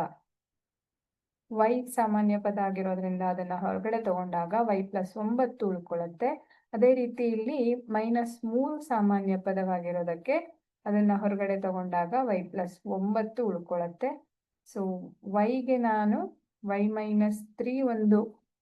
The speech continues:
ಬ್ರಾಕೆಟ್ ಆದ್ರೆ ವೈ ಪ್ಲಸ್ ಒಂಬತ್ತು ಇನ್ನೊಂದು ಬ್ರಾಕೆಟ್ ಆಗಿರತ್ತೆ. So ಈ ಎರಡು ಸಮೀಕರಣಗಳನ್ನ ಸೊನ್ನೆಗೆ ನಾವು ಸರಿದೂಗಿಸಿದಾಗ ವೈ ಬೆಲೆ ಒಂದು ಮೂರು ಸಿಗತ್ತೆ,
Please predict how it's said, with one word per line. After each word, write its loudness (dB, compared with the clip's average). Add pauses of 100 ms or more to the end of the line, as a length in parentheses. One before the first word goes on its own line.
(220)
ಬ್ರಾಕೆಟ್ 2
ಆದ್ರೆ 4
ವೈ 4
ಪ್ಲಸ್ 0
ಒಂಬತ್ತು 4
ಇನ್ನೊಂದು 2
ಬ್ರಾಕೆಟ್ -2
ಆಗಿರತ್ತೆ. -2 (460)
So 4
ಈ 6
ಎರಡು 6
ಸಮೀಕರಣಗಳನ್ನ 4
ಸೊನ್ನೆಗೆ 2
ನಾವು 2 (140)
ಸರಿದೂಗಿಸಿದಾಗ -2
ವೈ 2
ಬೆಲೆ 2
ಒಂದು -2
ಮೂರು 0
ಸಿಗತ್ತೆ, -2